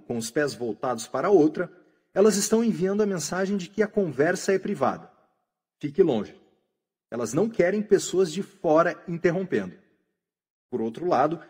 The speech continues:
se duas pessoas estão se encarando com os pés virados para os lados, isso deixa uma abertura e envia a mensagem de que estão dispostas a admitir um novo integrante em seu grupo.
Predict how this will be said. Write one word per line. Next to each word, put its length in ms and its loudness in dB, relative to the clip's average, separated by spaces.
se 140 -2
duas 240 0
pessoas 340 2
estão 260 -4
se 140 -6
encarando 460 -2
com 120 -8
os 120 -10
pés 260 -2
virados 400 -4
para 220 0
os 80 -4
lados, 440 0
isso 240 -4
deixa 340 2
uma 360 2
abertura 920 0
e 100 -2
envia 520 -2
a 20 -2
mensagem 640 -2
de 100 -8
que 120 -16
estão 300 2
dispostas 800 -4
a 60 0
admitir 500 -2
um 140 -2
novo 340 4
integrante 560 -2
em 40 -6
seu 220 0
grupo. 320 -6